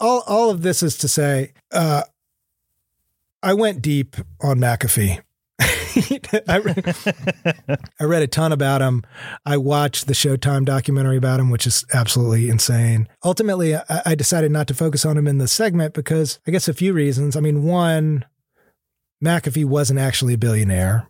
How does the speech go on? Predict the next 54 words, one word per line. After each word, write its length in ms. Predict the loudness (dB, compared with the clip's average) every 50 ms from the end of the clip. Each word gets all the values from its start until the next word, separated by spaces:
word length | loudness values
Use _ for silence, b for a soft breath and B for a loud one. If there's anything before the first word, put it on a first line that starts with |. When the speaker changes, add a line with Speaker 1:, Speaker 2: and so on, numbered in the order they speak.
| _
Speaker 1:
you 120 | 0 0 2
know, 280 | 2 2 2 0 0 0
and 100 | 0 0
we 60 | 2
do 140 | 2 2 2
have 140 | 2 0 -2
a 40 | -4
code 320 | -2 0 0 2 2 2
on 160 | 0 0 0
the 80 | 0 0
show, 280 | -2 -2 -2 -4 -2 -2
but 160 | -2 -4 -6 _ -16 -6
two, 380 | -2 0 0 2 0 -2 -2 B
<laughs> 80 | B B B B B B B B
it 800 | 0 2 2 2 2 2 0 0 0 0 -2 0 0 0 0 0 0
seemed 280 | 0 0 0 0 0
like 340 | 0 0 0 0 -4 -6 -14 B B B B B B B B B B B B
sort 280 | -2 2 2 4 4
of 120 | 2 0 0
cheap 380 | 0 0 2 2 2 2 0
and 180 | 0 0 0 0
sensational, 880 | 0 0 0 0 0 0 0 2 2 0 0 0 0 0 2 2 0 2
although 320 | 0 0 2 2 2 2
I 80 | 0 0
did 520 | 0 -2 0 0 2 2 2 0 -2 -4 -8 _ _ _ _ _ _ _ _
just 380 | -2 0 2 2 2 0 -2 -4 _ _ _ _ -4
get 160 | -2 -2 0
some 240 | 0 0 0 0 -2 _
mileage 480 | 0 0 2 2 2 2 2 2 2 0
out 140 | 0 2 0
of 180 | -2 -2 -4 -6
some 180 | -2 2 2 2
of 80 | 4 2
that 140 | 0 0
cheap, 240 | 0 0 0 0 0
sensational 480 | 0 0 0 2 2 2 2 2 2 0
stuff 320 | 0 0 0 0 0 0
here 120 | 0 2 2
in 100 | 2 2
the 40 | 2
last 300 | 2 2 2 0 -2 -2
couple 220 | -2 -2 0 0
of 60 | 2
minutes. 260 | 2 2 0 0 0 0
Some 120 | 0 2
of 120 | 2 0
it 80 | 0 -2
is 80 | -4 -2
just 200 | -2 -4 -2 0
too 160 | 0 0 0
juicy 380 | 2 2 2 2 2 2 0
not 300 | 2 2 2 2 2 0
to 80 | 0 0
say 340 | 0 2 2 2 2 0